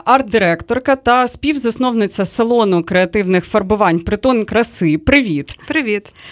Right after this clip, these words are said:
Speaker 1: Я дуже давно є клієнткою салону, власне, напевно, майже від його заснування. І, власне, «Притон краси» існує скільки?
Speaker 2: Е, п'ять років.
Speaker 1: П'ять років.
Speaker 2: В цьому році нам буде шість.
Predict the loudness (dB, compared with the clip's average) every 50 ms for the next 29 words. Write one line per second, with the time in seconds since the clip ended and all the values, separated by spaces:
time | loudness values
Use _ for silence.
0 | -18 -18 -18 -20 -20 -20 _ _ _ 2 4 6 6 6 6 2 0 -4 -12 _
1 | _ -12 -4 0 2 2 4 4 4 2 2 2 0 2 2 4 4 2 2 0
2 | 0 -2 -2 -2 -2 -2 0 2 2 2 2 2 0 -2 -4 -2 -2 -2 -2 0
3 | 0 0 2 2 2 4 4 4 4 4 0 -2 -2 0 2 2 2 0 0 0
4 | 0 0 0 0 0 0 0 0 0 0 0 0 0 2 2 2 2 0 -2 -2
5 | -4 -4 -8 -14 -20 -20 -20 _ -10 -6 -2 0 0 0 0 0 0 2 2 2
6 | 0 0 -2 -2 -2 -2 0 0 2 2 2 4 4 4 4 4 4 2 0 -4
7 | -10 -16 -16 -20 -20 -20 _ _ -20 -20 -18 -8 -2 2 4 4 4 4 4 4
8 | 4 4 4 0 0 0 -2 -2 2 2 2 2 2 0 -2 -2 -2 0 0 2
9 | 2 0 0 -4 -4 -2 0 0 2 4 4 4 4 4 4 2 2 2 0 -4
10 | -4 -2 -2 -2 -2 0 0 2 2 0 -2 -4 -12 -16 _ -12 -10 -6 -4 -2
11 | 0 0 0 0 0 -2 0 0 0 -2 -2 -2 -2 -6 -6 -8 -10 -8 _ 2
12 | 4 4 4 4 2 0 0 0 0 -2 -4 -6 -2 0 2 2 4 4 4 2
13 | 2 0 -2 -4 -4 -4 -4 -4 -4 -4 -4 -4 -4 -4 -4 -4 -4 -6 -8 -14